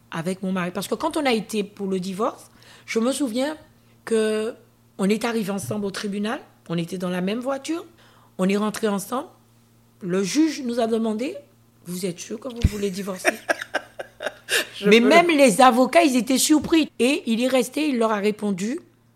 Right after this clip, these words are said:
Speaker 1: Une seule chose, ne la contrariez pas. Laissez-la faire. » Et ça a été que,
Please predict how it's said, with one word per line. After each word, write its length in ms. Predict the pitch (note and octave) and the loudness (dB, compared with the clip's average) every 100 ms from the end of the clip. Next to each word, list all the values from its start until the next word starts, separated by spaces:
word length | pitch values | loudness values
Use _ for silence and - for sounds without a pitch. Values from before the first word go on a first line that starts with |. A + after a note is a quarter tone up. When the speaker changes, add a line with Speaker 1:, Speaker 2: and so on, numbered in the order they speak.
| - | -6
Speaker 1:
Une 120 | G#3 | -2
seule 220 | F#3 A3+ | 0 -2
chose, 240 | G#3 G3 D#3+ | -2 -6 -4
ne 80 | F3 | -4
la 120 | E3 | -6
contrariez 460 | F3+ E3 E3 D#3+ | -10 -12 -12 -14
pas. 120 | E3 - _ _ _ _ _ _ _ | -16 -20 _ _ _ _ _ _ _
Laissez-la 440 | - F#3 F#3+ F#3 D#3 | -2 -2 0 -4 -6
faire. » 240 | - - - _ _ _ _ _ _ | -14 -20 -20 _ _ _ _ _ _
Et 100 | G#3 | -4
ça 160 | - G#3 | 0 2
a 40 | |
été 400 | A3 E3 A3 A#3 | 2 2 0 -2
que, 400 | - G#3+ F#3 F3+ | 0 2 4 2